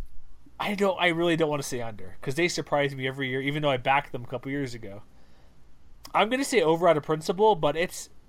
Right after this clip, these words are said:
it's looking tough because the Tulsa game last year was pretty ridiculous for them. They gave up too many passing touchdowns. Air Force versus Sim will be interesting, but that can grind it out to be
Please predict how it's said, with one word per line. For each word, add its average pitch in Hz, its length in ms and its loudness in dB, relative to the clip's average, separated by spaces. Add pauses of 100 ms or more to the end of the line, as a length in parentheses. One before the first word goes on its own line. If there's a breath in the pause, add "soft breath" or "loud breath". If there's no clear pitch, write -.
(320)
it's 156 200 -8
looking 165 240 -6
tough 139 240 -2
because 117 580 -6 (680)
the 147 100 -4
Tulsa 190 340 0
game 185 160 -2
last 151 240 0
year 139 60 -4
was - 80 -8
pretty 143 220 -4
ridiculous 123 600 -6
for 117 140 -10
them. 117 160 -8
They 120 160 -4
gave 123 180 -4
up 117 100 -8
too - 140 -10
many 123 140 -8
passing 120 340 -4
touchdowns. 113 720 -10 (1160 soft breath)
Air 165 180 6
Force 180 300 0
versus 160 220 -4
Sim 160 100 -2
will 143 80 -4
be 131 140 -4
interesting, 147 540 -6
but 120 340 -6 (1800)
that 127 220 0
can 120 160 -8
grind 123 300 -2
it 117 80 -6
out 123 220 2
to 123 100 -8
be 120 120 -8